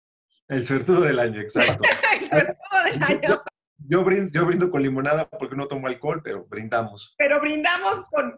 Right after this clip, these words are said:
Speaker 2: por el suertudo del año, ¿te parece bien?
Speaker 1: Me parece. Me late
Speaker 2: Señor,
Speaker 1: chocolate.
Speaker 2: señor Guillermo, algo que nos falte decir, eh, hay que,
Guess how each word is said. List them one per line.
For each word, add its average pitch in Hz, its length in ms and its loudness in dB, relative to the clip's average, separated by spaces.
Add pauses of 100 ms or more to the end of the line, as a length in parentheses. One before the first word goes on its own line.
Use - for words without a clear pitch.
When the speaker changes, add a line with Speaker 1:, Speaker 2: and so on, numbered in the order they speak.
(120)
Speaker 2:
por 285 140 2
el 277 140 2
suertudo 320 420 0
del 294 160 2
año, 247 260 -4
¿te 262 100 -12
parece 302 380 -2
bien? 330 220 -2 (520)
Speaker 1:
Me 110 140 -10
parece. 110 640 -6
Me 117 140 -8
late 151 260 -2
Speaker 2:
Señor, 349 200 -2
Speaker 1:
chocolate. - 220 -10 (440)
Speaker 2:
señor 311 280 -2
Guillermo, 330 460 -4
algo 320 260 0
que 277 300 -2
nos 247 240 -8
falte 285 240 -4
decir, 285 540 -4 (320)
eh, 240 400 0
hay 285 140 0
que, 302 280 -8